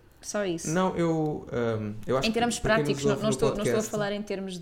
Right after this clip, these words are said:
Speaker 1: em termos políticos, em termos práticos, não é? De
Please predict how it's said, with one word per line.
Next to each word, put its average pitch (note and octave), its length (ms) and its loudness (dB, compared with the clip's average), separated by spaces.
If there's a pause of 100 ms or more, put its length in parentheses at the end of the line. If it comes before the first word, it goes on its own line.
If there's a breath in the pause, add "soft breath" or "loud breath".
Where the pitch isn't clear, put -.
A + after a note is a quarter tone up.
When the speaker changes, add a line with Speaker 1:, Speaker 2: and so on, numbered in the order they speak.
(120)
Speaker 1:
em F#3 80 -6
termos F3+ 240 -6
políticos, G#3+ 500 -6
em F#3+ 80 -4
termos F#3 300 -6
práticos, E3+ 440 -6
não D#3+ 80 -10
é? E3 100 -10
De D#3 400 -12